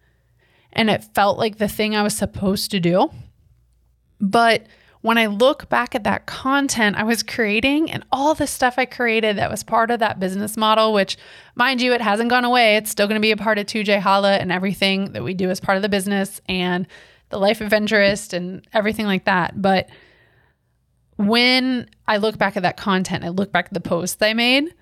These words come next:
I'm like, "Oh my God, this stuff is golden. Oh my gosh, this stuff is amazing."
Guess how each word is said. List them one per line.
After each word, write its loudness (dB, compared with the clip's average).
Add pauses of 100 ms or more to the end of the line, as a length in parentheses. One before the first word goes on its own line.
(400)
I'm 2
like, 4
"Oh 2
my 4
God, -2 (120)
this -2
stuff -2
is -2
golden. 2
Oh -2
my 2
gosh, 2
this -4
stuff 0
is 0
amazing." 0